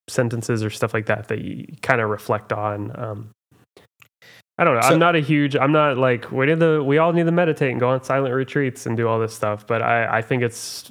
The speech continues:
Speaker 1: certainly worth taking a couple minutes just to, uh, you know, check in with the body and all that stuff, and just breathe, like, breathe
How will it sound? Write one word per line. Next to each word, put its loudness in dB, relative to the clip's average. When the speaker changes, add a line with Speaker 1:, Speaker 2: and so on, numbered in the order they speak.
Speaker 1:
certainly -4
worth -8
taking -6
a -6
couple -4
minutes -6
just -8
to, -4
uh, -6
you -2
know, -8
check -4
in 0
with -2
the -2
body -2
and -4
all -4
that -6
stuff, -4
and -4
just -6
breathe, -2
like, -2
breathe -2